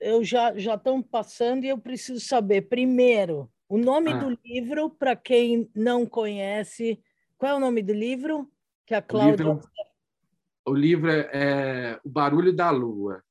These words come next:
Speaker 1: Barulho
Speaker 2: que a
Speaker 1: da
Speaker 2: nossa
Speaker 1: Lua.
Speaker 2: amiga, nossa amiga Cláudia Seff escreveu, é o terceiro livro que ela escreveu, o primeiro é Todo D J já Sambou,
Speaker 1: Aham.
Speaker 2: depois do, da, da, da, da Sônia Abreu, nossa, nossa musa, nossa rainha,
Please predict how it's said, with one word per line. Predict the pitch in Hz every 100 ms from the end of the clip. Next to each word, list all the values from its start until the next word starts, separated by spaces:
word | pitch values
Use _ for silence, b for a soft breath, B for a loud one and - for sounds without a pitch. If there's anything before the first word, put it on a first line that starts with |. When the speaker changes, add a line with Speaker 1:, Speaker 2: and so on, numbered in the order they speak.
| _ _ -
Speaker 1:
Barulho | 185 196 196 208
Speaker 2:
que |
a | 208
Speaker 1:
da | 208
Speaker 2:
nossa | - 156
Speaker 1:
Lua. |
Speaker 2:
amiga, | 143 147 147 151 - _ _ _ _ - 98
nossa | 131 139 147
amiga | 135 135 131
Cláudia | 147 135 135
Seff | 123 123 123 -
escreveu, | - - 120 107 127 156
é | 139
o |
terceiro | 139 147 - 156 170 139
livro | 139 135 117
que | 127
ela | 127
escreveu, | - 123 120 117 147
o | 156
primeiro | 135 127 127
é | 120
Todo | - 123 117
D | 117
J | 127 120
já | 123
Sambou, | 127 127 143 196 220 _ _ _ _
Speaker 1:
Aham. | 185 135
Speaker 2:
depois | - 143 147 139
do, | 143
da, | 120 139 135 131
da, | 110 131 123
da, | 117 127 131 117
da | 123 127
Sônia | - 147 147 131
Abreu, | 113 127 156 175
nossa, | 160 143 - 127 110 92 _ _ -
nossa | 123 127 139
musa, | 123 127 156 165 160 156 - -
nossa | 117 -
rainha, | 117 120 117 127 170